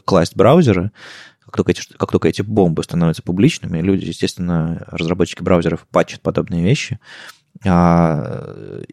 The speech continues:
и на самом деле можно сделать сайт, медленно работающим в Edge,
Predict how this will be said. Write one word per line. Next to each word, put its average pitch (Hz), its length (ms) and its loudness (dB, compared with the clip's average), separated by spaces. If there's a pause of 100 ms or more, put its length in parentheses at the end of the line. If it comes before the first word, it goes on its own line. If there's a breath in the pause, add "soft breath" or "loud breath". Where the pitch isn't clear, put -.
и 98 240 0
на 92 80 2
самом 123 300 4
деле 101 340 6 (320)
можно 107 500 4
сделать 90 400 2
сайт, 82 420 0
медленно 87 360 0
работающим 92 540 -2
в 87 100 0
Edge, 120 340 4